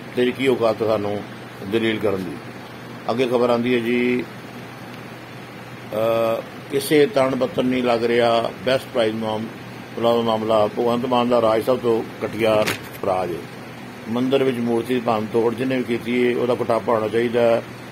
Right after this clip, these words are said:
ਸਾਨੂੰ ਕੋਈ ਹੱਕ ਨਹੀਂ ਕਿਸੇ ਮਦਦ ਦਾ ਦਿਲ ਦੁਖਾਉਣ ਦਾ। ਡੀ ਜੀ ਪੀ ਗੌਰਵ ਯਾਦਵ ਵੱਲੋਂ ਲੁਧਿਆਣਾ ਦੌਰਾ, ਇਹ ਬੰਦਾ ਸਿਰਫ ਦੌਰੇ ਕਰਨ ਜੋਗਾ ਕਰਦਾ ਕੱਖ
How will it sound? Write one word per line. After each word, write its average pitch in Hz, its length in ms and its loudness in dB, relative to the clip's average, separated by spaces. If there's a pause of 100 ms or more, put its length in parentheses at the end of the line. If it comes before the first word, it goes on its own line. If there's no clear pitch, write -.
ਸਾਨੂੰ 117 220 2
ਕੋਈ 131 240 4
ਹੱਕ 117 180 2
ਨਹੀਂ 110 280 -2 (360)
ਕਿਸੇ 117 560 0
ਮਦਦ 117 220 4
ਦਾ 110 160 2
ਦਿਲ 107 180 -2
ਦੁਖਾਉਣ 95 400 -2
ਦਾ। - 60 -10 (680)
ਡੀ 123 120 2
ਜੀ 135 140 -2
ਪੀ 131 140 -2
ਗੌਰਵ 120 260 2
ਯਾਦਵ 120 300 4
ਵੱਲੋਂ 120 180 0
ਲੁਧਿਆਣਾ 110 260 0
ਦੌਰਾ, 113 520 2 (120)
ਇਹ 120 60 0
ਬੰਦਾ 117 220 2
ਸਿਰਫ 123 200 0
ਦੌਰੇ 113 240 4
ਕਰਨ 117 160 0
ਜੋਗਾ 113 160 4
ਕਰਦਾ 113 300 2
ਕੱਖ 104 180 0